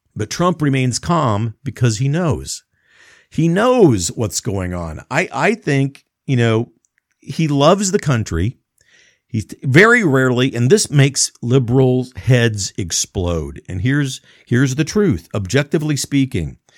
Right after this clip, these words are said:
whether you love him or hate him. Now, if you hate him,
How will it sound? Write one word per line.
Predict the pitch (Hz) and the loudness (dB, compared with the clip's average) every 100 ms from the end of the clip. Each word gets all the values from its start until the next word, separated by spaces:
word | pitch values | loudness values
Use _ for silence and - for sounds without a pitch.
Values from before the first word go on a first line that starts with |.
| - - - | -20 -20 -4
whether | 104 131 | 2 4
you | 135 123 | 4 4
love | 135 170 | 4 4
him | 202 | 4
or | 185 | 6
hate | 165 117 | 6 4
him. | 78 - _ _ - | 0 -8 _ _ -4
Now, | 104 98 - | -2 -2 -4
if | 117 113 | -6 -2
you | 123 | 0
hate | 139 247 | 2 4
him, | 214 110 117 | 4 2 -2